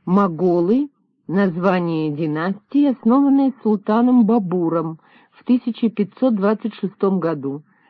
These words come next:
и правившие на большей части Индии до середины восемнадцатого века.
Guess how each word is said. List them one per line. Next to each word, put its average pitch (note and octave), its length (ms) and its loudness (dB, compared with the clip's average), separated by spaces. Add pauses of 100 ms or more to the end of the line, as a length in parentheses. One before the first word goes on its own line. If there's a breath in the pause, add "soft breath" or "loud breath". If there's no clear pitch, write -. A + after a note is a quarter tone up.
(160)
и F#3 140 -2
правившие A3+ 680 0
на D#3 160 -4
большей F3 460 0
части E3 480 -8
Индии E3+ 640 0
до D#3 240 -4
середины G3+ 480 2
восемнадцатого G#3+ 880 -2
века. C3 480 -6